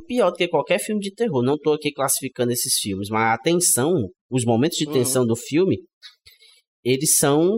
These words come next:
Speaker 1: dentro do campo do real. E aí, meu filho, a tensão dentro do campo do real, dentro desse filme,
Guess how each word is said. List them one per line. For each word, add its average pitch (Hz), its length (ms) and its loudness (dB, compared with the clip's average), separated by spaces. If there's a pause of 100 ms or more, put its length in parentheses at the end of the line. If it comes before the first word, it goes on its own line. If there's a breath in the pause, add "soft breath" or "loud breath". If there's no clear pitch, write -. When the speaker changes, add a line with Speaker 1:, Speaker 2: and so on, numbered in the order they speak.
Speaker 1:
dentro 180 300 0
do 156 100 -2
campo 131 260 -2
do 123 120 -8
real. 127 580 0
E 127 80 -4
aí, 160 160 0
meu 147 120 -2
filho, 101 240 -8
a 98 40 -6
tensão 147 500 -2
dentro 151 260 -2
do 131 100 -12
campo 127 240 -6
do 123 80 -4
real, 110 260 2
dentro 139 220 -2
desse 139 240 -2
filme, 127 540 -6